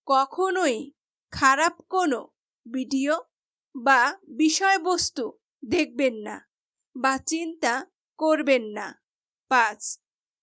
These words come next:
উঁচু বালিশ ব্যবহার এড়িয়ে চলার চেষ্টা করুন। ছয়,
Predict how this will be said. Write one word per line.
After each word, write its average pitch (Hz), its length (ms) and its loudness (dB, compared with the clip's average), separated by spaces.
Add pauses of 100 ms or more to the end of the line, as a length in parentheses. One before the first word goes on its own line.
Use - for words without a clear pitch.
(360)
উঁচু 339 340 -2
বালিশ 277 760 0 (280)
ব্যবহার 269 600 2 (160)
এড়িয়ে 294 600 4 (420)
চলার 269 360 4
চেষ্টা 320 720 0 (320)
করুন। 226 480 2 (840)
ছয়, 254 480 4